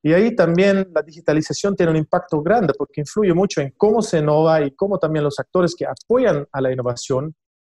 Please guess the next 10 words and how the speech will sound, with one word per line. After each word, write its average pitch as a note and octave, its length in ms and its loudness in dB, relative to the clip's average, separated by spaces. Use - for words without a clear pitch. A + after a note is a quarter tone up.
eh, B2 440 -4
innovan D#3 600 2
sus - 240 -8
roles. G3 680 0
Y F#3 420 -2
hay F#3 140 0
diferentes G#3 500 -2
tipos F#3+ 300 -4
de E3+ 100 -2
trabajo. D#3+ 640 -2